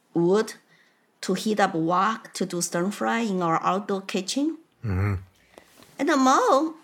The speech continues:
Speaker 1: in the flame, I would see his face smiling at me. Because every day, it's long live Chiang Mai Mao. We sing songs every morning before we start the Chinese mass to say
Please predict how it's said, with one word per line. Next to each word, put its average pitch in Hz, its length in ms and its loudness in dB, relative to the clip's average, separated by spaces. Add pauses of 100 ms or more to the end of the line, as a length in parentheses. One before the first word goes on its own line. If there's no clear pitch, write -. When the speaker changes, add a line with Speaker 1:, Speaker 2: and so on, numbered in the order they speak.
(200)
Speaker 1:
in 254 140 2
the 233 100 2
flame, 302 760 -2 (800)
I 277 100 2
would 294 180 -2
see 277 240 -2
his 262 180 -2
face - 420 0
smiling 254 460 0
at 165 140 0
me. 156 300 -2 (1080)
Because 294 260 -2
every 294 320 2
day, 320 440 -2
it's 240 180 0
long 247 300 2
live 277 280 -2
Chiang 269 200 0
Mai 277 120 0
Mao. 294 520 -2 (680)
We 240 340 -2
sing 262 400 0
songs 359 500 0
every 254 260 2
morning 277 380 2
before 247 300 0
we 247 120 -2
start 262 420 0
the 233 300 -2 (440)
Chinese 262 520 0
mass 269 640 -2 (840)
to 247 160 4
say 240 440 2